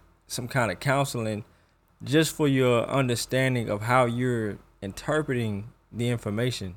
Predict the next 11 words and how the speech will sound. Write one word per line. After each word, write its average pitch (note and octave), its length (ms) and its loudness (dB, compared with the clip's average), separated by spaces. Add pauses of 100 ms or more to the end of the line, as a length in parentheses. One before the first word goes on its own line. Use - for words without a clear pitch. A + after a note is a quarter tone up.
(100)
like, G2+ 280 -2 (120)
how B2+ 280 4
you B2+ 340 0
are G#2+ 400 -2 (680)
basically, A#2+ 760 2 (300)
you B2 120 -2
know, G#2 400 0 (560)
almost C3 380 2
programming C3+ 600 4
your G#2+ 160 0
mind G#2+ 580 0